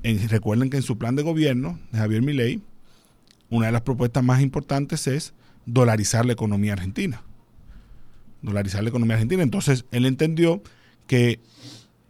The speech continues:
cualquier daño a la economía que se diera en este proceso de, de elecciones le, le alimentaba esa narrativa de, bueno, vamos a salir del peso argentino y vamos a,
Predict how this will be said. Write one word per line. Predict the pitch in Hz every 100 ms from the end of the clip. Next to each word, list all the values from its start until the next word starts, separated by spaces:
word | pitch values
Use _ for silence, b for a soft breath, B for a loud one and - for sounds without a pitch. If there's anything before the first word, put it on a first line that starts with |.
| _ _ _
cualquier | 135 127 107 - 143 175
daño | 165 175 175 170
a |
la | 165
economía | 160 160 160 180 143 190 - _ _ _ _ _ _ _ _ _
que | - 120
se | 120
diera | 113 135 156 143 135
en | 117 117
este | 117 151
proceso | 147 139 143 156
de, | 147 143 143
de | 135
elecciones | 143 165 - 175 165 202 b b b b b b _ -
le, | 131 143 135 131
le | 127 131 135 127
alimentaba | 139 139 131 107 180 220
esa | 147 143
narrativa | 131 123 117 127 117
de, | 113
bueno, | 110 180
vamos | 139 120 147
a |
salir | 160 156 165
del | 160 156 127
peso | - 156
argentino | 170 180 196 190
y |
vamos | 156 127 135
a, | 127 120